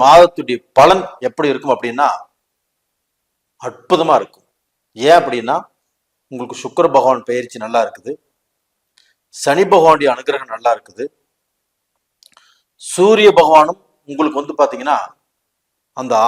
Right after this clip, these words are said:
ஆறாம் இடத்துல இருந்து, அதாவது ஏழாம் இடத்துல இருந்து பெயர்ச்சியை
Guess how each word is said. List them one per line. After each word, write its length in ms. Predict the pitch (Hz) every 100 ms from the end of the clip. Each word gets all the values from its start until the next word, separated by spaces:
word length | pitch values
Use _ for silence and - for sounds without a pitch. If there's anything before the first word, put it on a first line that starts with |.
| 135
ஆறாம் 360 | 175 190 185 156
இடத்துல 360 | 147 - - 131
இருந்து, 220 | 123 110 104
அதாவது 360 | 117 143 139 170 202 _ _ _ _ _ _ _ _ _ _ 123 151
ஏழாம் 280 | 190 180 160
இடத்துல 240 | - 135
இருந்து 200 | 135 - -
பெயர்ச்சியை 460 | 139 160 160 143